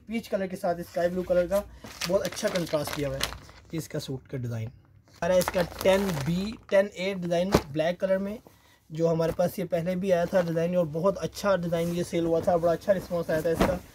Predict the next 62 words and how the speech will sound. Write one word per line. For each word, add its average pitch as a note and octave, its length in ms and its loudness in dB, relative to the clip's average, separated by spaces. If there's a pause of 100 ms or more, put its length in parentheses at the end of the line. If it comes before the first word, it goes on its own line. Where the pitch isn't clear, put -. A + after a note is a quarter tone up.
(340)
और D#3 80 -2
बहुत F3+ 240 0
अच्छी F#3+ 220 -6
इसके G3 180 -6
ऊपर F3+ 120 -6
भी F3+ 120 -4
embroidery E3+ 360 2
की E3+ 120 -4
हुई F3 180 2
है, F3 120 0
बहुत E3+ 280 -6
प्यारा F#3 180 0
design E3 340 -2
बना D3+ 140 -6
हुआ D#3 100 -6
है D3+ 60 -2
ये D#3 60 -2
वाला। D#3 200 -4 (460)
ये D3+ 60 -6
देखें, D#3 220 -6 (340)
बहुत F3+ 200 -6
प्यारा D#3+ 160 -6
suit D#3 220 -8
लग D#3 140 -2
रहा E3 60 -6
है E3+ 60 -4
और F3 60 -4
स्टिच A3 280 -8
होने G3 180 -2
के G3 140 -6
बाद F#3+ 220 0
इसकी F#3 260 -10
grace F3 380 -4
में G#3+ 180 -4 (340)
और G#3 120 0
भी G#3 140 -2
इजाफा E3+ 360 2
आ D#3+ 60 2
जाएगा। E3+ 360 0 (380)
ये F3 80 -6
इसकी E3+ 220 -10
back D#3 240 -2
side G3+ 240 0
है, A3+ 80 -2 (640)
ये D#3+ 80 -8
इसके E3 180 -10
साथ E3+ 180 0 (100)
बाजू D#3+ 280 -4
का G#3+ 120 -6
कपड़ा G3+ 240 0
आ G3 80 2
गया, G3+ 200 -4 (460)
इसके G3 160 -4
साथ E3 160 4 (240)
plain F#3 260 0
है, G3+ 80 0
ये G3+ 80 0
वाला F#3+ 160 8
शलवार E3 320 -2
का G#3 120 -2
piece G#3 260 -10
है A3 120 -4